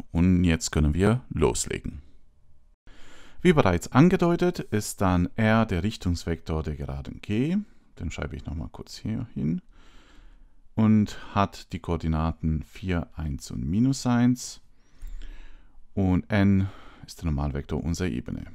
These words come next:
mit den Koordinaten drei, zwei und minus zwei. Als erstes berechnen wir wieder R mal N.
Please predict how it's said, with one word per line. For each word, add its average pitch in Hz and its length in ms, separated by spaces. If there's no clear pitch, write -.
mit 76 140
den 71 160
Koordinaten 78 920
drei, 76 440
zwei 76 680
und 113 160
minus - 400
zwei. - 200
Als - 220
erstes 156 460
berechnen 104 400
wir 87 120
wieder 85 540
R 82 160
mal - 240
N. 180 360